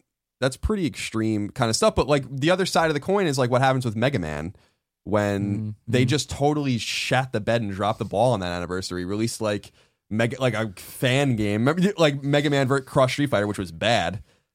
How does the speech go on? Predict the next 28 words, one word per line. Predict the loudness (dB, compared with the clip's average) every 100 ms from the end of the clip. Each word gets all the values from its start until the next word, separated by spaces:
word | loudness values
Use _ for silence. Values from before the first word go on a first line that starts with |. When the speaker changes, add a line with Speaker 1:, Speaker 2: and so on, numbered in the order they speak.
| _ _ _
Speaker 1:
And | 4
I'm | 6
like, | 6 4
"You | 4
guys | 4 4 4
didn't, | 2 2 -2 -14 -20 -20 -20 -20 -2
like, | 2 2 2 _
plan | -2 2 2 2
for | 2 2
this | 2 -2 -8 -14 -20 -4 4
at | 4
all? | 8 8 6
Like, | 4
there | 2
was | 4
nothing, | 4 4 2 4
you | 6
had | 6
nothing | 6 4 2
planned | 2 2 2 0
for | 0
Mega | 0
Man's | 0 0
anniversary." | 0 0 -2 -2 -4 -6 -12 _
So | 0 4
there | 4
is | 4
another | 4 4 4 4 2